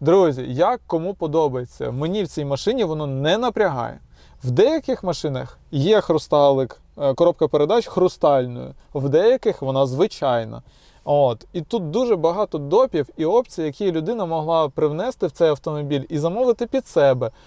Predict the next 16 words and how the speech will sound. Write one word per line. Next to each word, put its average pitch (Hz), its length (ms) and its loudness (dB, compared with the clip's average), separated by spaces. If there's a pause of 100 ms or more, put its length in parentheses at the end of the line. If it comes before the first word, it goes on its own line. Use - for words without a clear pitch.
(180)
Або 185 600 4
вже 147 520 2 (240)
готовий 156 480 2
конфігуратор, 185 800 0
е, 156 420 -2 (320)
привезла, 175 680 4 (120)
м, 135 220 -14 (180)
приве-, 175 360 4 (100)
привіз 175 520 0
імпортер, 185 800 0 (360)
е, 139 120 4
в 135 100 0
салон 175 400 -2
Б 147 60 2
М 151 180 -2
В, 135 180 2